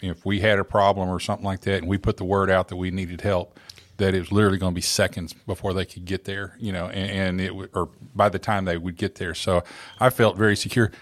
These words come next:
But they also did a great job in just interacting with the kids and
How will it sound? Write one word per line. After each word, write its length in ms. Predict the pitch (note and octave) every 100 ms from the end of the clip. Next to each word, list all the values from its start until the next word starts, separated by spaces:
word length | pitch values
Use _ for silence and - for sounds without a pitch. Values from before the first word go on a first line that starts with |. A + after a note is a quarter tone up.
| -
But 100 | -
they 100 | F3+
also 220 | F3 F#3 D#3+
did 160 | D3+
a 60 | A2
great 460 | F#2 A2+ B2+ A#2
job 460 | F#2 A2 A#2 G#2+ F#2+ -
in 380 | G#2+ G#2 G2+ F2+
just 300 | A#2+ A#2 -
interacting 540 | A#2+ C3+ A2 A#2+ - A#2
with 140 | G#2
the 100 | -
kids 580 | - A2+ A#2+ B2 - - - - -
and 640 | A2 G#2+ G#2 G2 F#2+ -